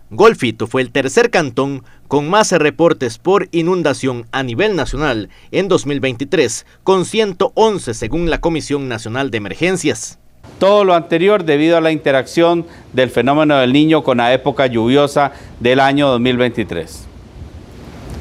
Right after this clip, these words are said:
Speaker 2: Para atender el impacto de las emergencias que se presentaron,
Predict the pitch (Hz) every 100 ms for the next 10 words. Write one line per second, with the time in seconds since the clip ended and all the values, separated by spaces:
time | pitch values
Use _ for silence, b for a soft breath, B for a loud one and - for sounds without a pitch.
0 | - - 151 165 160 165 160 208 226 214
1 | - 190 180 143 131 123 117 117 117 120
2 | 147 143 160 165 156 165 165 156 170 165
3 | 139 113 117